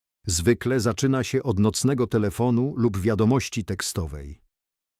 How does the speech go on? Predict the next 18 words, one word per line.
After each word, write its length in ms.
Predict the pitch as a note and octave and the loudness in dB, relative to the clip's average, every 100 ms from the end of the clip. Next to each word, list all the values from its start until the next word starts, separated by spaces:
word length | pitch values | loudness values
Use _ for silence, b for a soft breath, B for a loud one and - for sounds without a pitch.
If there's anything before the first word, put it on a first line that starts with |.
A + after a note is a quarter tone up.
| _ _ _ _ | _ _ _ _
Słyszysz 520 | - A#2 E3+ C#3 F#2+ | -4 0 0 0 -2
drżący 640 | F#2 G2 F#2 B2 A#2+ - A2 | 0 0 2 2 0 -2 -2
głos 360 | G2 A2+ - | 0 -2 0
mówiący: 720 | A2 G2+ G#2+ F#2+ - F#2+ F2 - _ _ _ _ _ _ _ _ F2+ | 0 2 0 0 -2 -6 -6 -8 _ _ _ _ _ _ _ _ -2
„Babciu, 600 | A2 G#2+ - - C3 C#3+ _ _ - | 0 0 -4 -8 -8 -10 _ _ 0
to 140 | G#2+ | 2
ja, 400 | G2+ F#2 C#2 D2+ _ _ | 4 0 -4 -12 _ _
mam 200 | G2 A#2 | 2 2
kłopoty. 680 | G#2+ B2 A2 A2 F2+ - D#2+ - _ _ _ _ _ _ _ _ | 2 0 0 0 -4 -8 -12 -16 _ _ _ _ _ _ _ _
Proszę, 420 | B2 B2+ G#2 A2 F#2+ | 2 2 2 0 4
nie 180 | A2+ | 4
mów 240 | A#2 G2+ G2 | 4 2 2
mamie 500 | G#2 G2 F#2 F#2 F2+ | 0 0 -2 -4 -4
ani 260 | F#2+ F#2 F#2 | -2 0 0
tacie”. 480 | F#2 E2 - D2+ G2 _ _ _ _ _ _ _ _ _ _ _ _ | -4 -6 -10 -12 -16 _ _ _ _ _ _ _ _ _ _ _ _
Twoje 320 | - A2+ G#2 G2+ | -4 0 0 0
serce 440 | - A2 G2 G#2+ | 0 -2 -2 -6
skacze. 560 | - G2+ F2+ - D#2 | -6 -8 -8 -10 -12